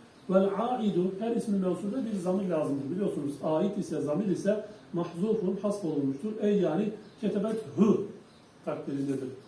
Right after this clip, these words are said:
Ketebet hı ketben yani. Tamam mı? Furu'aha diye geçiyor.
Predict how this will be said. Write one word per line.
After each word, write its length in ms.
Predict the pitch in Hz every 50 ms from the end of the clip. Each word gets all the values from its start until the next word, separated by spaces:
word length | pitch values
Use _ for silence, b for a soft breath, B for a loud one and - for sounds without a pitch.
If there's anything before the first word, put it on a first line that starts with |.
| - - - -
Ketebet 380 | 160 147 156 165 - 202 196 - - -
hı 80 | 196 226 233 - - - - - - -
ketben 320 | 196 185 170 - - 147
yani. 320 | 135 131 127 113 107 104 98 - -
Tamam 160 | - 202 220
mı? 80 | 165 131 - - - - - - - - - - - -
Furu'aha 560 | - 180 165 175 170 - - 131 139 131 127
diye 100 | 135 131
geçiyor. 360 | 120 117 107 - - - -